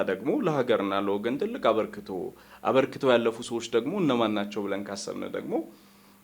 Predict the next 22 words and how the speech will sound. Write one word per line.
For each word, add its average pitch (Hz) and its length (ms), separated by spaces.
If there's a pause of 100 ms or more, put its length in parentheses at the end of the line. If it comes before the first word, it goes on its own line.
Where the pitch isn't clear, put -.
በቤተሰብ 143 400
ውስጥ 170 300
ነጻ 104 200
አስተሳሰብን፣ 127 840
ነጻ 113 260
ህይወትን፣ 110 480 (560)
ነገን 117 340
መመልከትን፣ 110 760
ምናብ 123 340
ያለው 107 380 (100)
እስትንፋስ 151 540
ያለው 98 240
ቤተሰብነትን 101 680 (320)
የተመለከቱ 131 680 (220)
ሰዎች 101 400
ናቸው። 78 400 (300)
እና 127 140 (280)
አሁን 196 260 (100)
ስንሰራ 156 440 (220)
እየሰራን 135 600
ያለነው 110 440
ነገር፣ 117 280